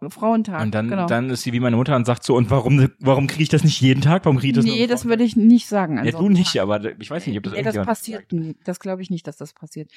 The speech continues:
Speaker 1: Das ist
Speaker 2: Und ich
Speaker 1: einfach
Speaker 2: glaube auch nicht, dass das passiert, aber ich, also, ja, ich hab auch mehr Schwierigkeiten als du mit so zwischenmenschlichen Interaktionen und so eine,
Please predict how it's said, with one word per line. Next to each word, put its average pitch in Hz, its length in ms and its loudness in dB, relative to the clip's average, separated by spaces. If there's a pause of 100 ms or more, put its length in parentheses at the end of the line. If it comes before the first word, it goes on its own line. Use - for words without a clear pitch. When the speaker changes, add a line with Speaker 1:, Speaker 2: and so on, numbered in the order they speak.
(140)
Speaker 1:
Das 247 160 -4
ist 285 100 -10
Speaker 2:
Und 127 60 -2
ich 127 80 -2
Speaker 1:
einfach 240 60 -6
Speaker 2:
glaube 147 200 0
auch 156 140 0
nicht, 190 160 -2
dass 120 80 -4
das 110 100 -4
passiert, 117 380 -6
aber 98 180 0
ich, 98 80 -2 (140)
also, 92 320 -4 (400)
ja, 87 200 -12 (140)
ich - 180 -10
hab 101 220 -4
auch 104 220 -2
mehr 120 160 0
Schwierigkeiten 110 480 -4
als 98 160 -4
du 113 80 -4
mit 107 180 0
so 98 180 -2
zwischenmenschlichen 104 600 -4
Interaktionen 110 640 -6
und 98 260 -4
so 104 120 -6
eine, 95 280 -2